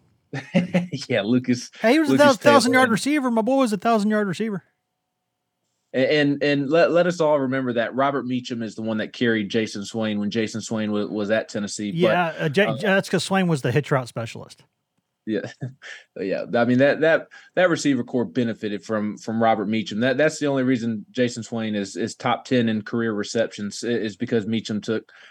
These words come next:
Speaker 2: Double,
Speaker 1: uh, so,
Speaker 2: double teams.
Speaker 1: so many double teams and,
Speaker 2: Yeah.
Speaker 1: and triple teams and qu-, quadruple teams. But no, for, for Jalen to, to,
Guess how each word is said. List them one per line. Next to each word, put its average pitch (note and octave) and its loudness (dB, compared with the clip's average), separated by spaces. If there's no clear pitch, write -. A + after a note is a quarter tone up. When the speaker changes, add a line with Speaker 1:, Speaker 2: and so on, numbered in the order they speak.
Speaker 2:
Double, A2 -2
Speaker 1:
uh, G#2 -2
so, C3 -2
Speaker 2:
double A#2 4
teams. A#2 -6
Speaker 1:
so B2 2
many A#2+ 2
double A#2 0
teams A2+ -6
and, G#2 -2
Speaker 2:
Yeah. A2+ -6
Speaker 1:
and A2 -2
triple A#2+ -2
teams A2+ -4
and G#2 -4
qu-, A#2 -6
quadruple A2+ -2
teams. G#2 -6
But G#2+ 0
no, B2 2
for, D#3 -2
for D3 -2
Jalen D#3+ 2
to, B2 0
to, A#2 -4